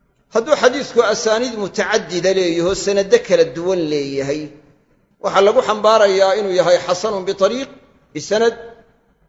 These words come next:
wa saxiixun bisanadin aakhar. Yacni, sanadna xasan buu ku yahay, ee, sanadna saxiix buu ku yahay.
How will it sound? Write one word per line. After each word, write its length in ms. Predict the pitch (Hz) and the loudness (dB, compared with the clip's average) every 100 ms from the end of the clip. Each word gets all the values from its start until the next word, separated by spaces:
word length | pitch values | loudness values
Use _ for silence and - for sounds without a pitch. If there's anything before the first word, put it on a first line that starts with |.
| _ _ - | _ _ -6
wa 60 | 190 | -2
saxiixun 500 | 196 185 233 185 175 | -2 0 0 0 0
bisanadin 680 | 180 175 175 202 180 160 151 | -2 -4 -4 -2 0 -2 -2
aakhar. 420 | 165 139 135 120 - - _ _ _ _ _ _ _ - | -4 -4 -8 -14 -18 -20 _ _ _ _ _ _ _ -6
Yacni, 260 | 190 175 190 | -2 0 -2
sanadna 520 | - 269 233 240 240 214 190 165 131 | 2 2 2 0 -2 0 0 -2 -6
xasan 380 | - 254 - 247 | -2 0 4 4
buu 120 | 240 226 | 2 -2
ku 120 | 254 | 0
yahay, 380 | 233 208 196 214 - - _ _ _ _ _ _ _ - | 2 4 4 0 -8 -18 _ _ _ _ _ _ _ -4
ee, 300 | 185 190 190 | 2 6 4
sanadna 400 | 190 254 233 226 | 4 2 2 0
saxiix 340 | 208 208 220 180 | -2 0 0 0
buu 120 | 196 | -4
ku 120 | - | -4
yahay. 300 | 190 160 151 | -2 0 0